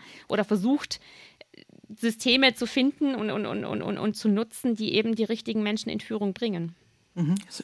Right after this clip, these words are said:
Speaker 2: schön, dass du das für uns hier nochmal so ganz klar auf den Punkt gebracht hast und nochmal einsortiert hast. Und man merkt die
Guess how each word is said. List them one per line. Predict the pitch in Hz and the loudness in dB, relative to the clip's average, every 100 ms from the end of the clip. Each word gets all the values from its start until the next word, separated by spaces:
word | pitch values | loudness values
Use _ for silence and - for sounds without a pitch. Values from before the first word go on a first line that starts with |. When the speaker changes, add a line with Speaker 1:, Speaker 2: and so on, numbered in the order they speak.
| - | -8
Speaker 2:
schön, | - 202 190 | 2 6 6
dass | 165 - | 4 0
du | |
das | 123 - | -2 -2
für | - | -2
uns | 170 - | -4 0
hier | 160 | 0
nochmal | 147 160 160 | 2 2 0
so | |
ganz | 156 180 233 - | 2 4 4 6
klar | 180 | 6
auf | 170 - | 6 4
den | 175 | 4
Punkt | 254 269 | 4 6
gebracht | 185 - 180 - | 4 4 2 4
hast | 175 - - - - - | -2 -2 -8 -12 -6 2
und | |
nochmal | 175 170 - | 4 6 6
einsortiert | 165 202 185 180 - 165 | 6 6 4 4 2 2
hast. | 175 165 - | 2 0 0
Und | 160 160 - - - - | 0 0 -4 -14 -14 2
man | 202 190 | 6 8
merkt | 165 170 - | 8 4 2
die | 165 170 160 | 2 4 2